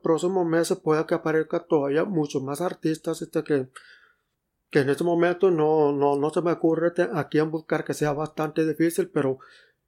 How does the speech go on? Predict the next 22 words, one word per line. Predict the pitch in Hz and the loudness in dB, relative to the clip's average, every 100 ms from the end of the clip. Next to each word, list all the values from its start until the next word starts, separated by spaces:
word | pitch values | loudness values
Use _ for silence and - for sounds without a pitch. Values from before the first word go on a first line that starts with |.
| - | 0
lo | 139 | 2
más | 139 151 | 2 2
seguro, | 190 175 190 220 - | 2 2 2 2 0
y | 156 | 0
me | 139 | 2
da | 143 | 0
la | 160 | 0
impresión | 165 165 156 160 | 0 -2 -2 -4
que | 160 139 | -2 -2
eso | 123 147 | -2 -2
puede | 143 | -2
estar | 143 147 | -2 -4
acá. | 139 175 175 _ _ _ _ - - | -2 -4 -4 _ _ _ _ -20 -4
Vuelvo | - 160 214 | 2 4 4
a | |
repetir | 220 196 202 202 | 2 4 4 4
aquí, | - 226 214 | 4 0 0
acabo | 160 139 165 180 185 | -4 -2 0 2 2
de, | |
este, | 190 196 | 2 2
encontrar | 185 175 170 175 160 156 | 2 0 0 0 0 0
más | 156 190 - - | 0 0 -2 -10